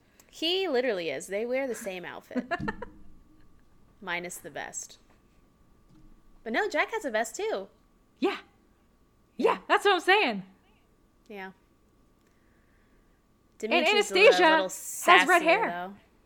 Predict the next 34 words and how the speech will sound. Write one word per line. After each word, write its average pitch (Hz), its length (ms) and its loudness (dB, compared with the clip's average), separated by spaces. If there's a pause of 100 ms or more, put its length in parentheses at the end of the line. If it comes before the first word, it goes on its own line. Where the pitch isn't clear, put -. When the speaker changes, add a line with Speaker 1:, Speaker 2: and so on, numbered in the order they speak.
(560)
Speaker 2:
And 269 80 -4
Speaker 1:
Yeah. 294 80 -4
Speaker 2:
Anastasia 339 320 -4
has 294 200 -4
red 285 120 -4
hair. 330 160 -10 (840)
Speaker 1:
And 302 120 -10
they 349 120 -2
were 302 120 -2
both 294 280 -6
on 339 140 -4
a 240 60 -6
boat. 240 400 -6 (760)
Speaker 2:
Yeah. - 220 -10 (960)
We're 247 140 -6
onto 180 220 -6
something - 320 -18
here. 185 340 -14 (1500)
Speaker 1:
Except - 340 -12
one 220 240 -8
died. 160 280 -10 (220)
Speaker 2:
<laughs> - 680 -2
Someone 370 420 6
needs 427 240 -2
to 349 100 -4
draw 240 400 6
Anastasia 226 640 0
and 196 140 -2
Dimitri 185 600 -6 (180)
in 214 200 2
Jack 202 280 2
and 240 100 -2
Rose 208 240 -2
clothing. 156 640 -8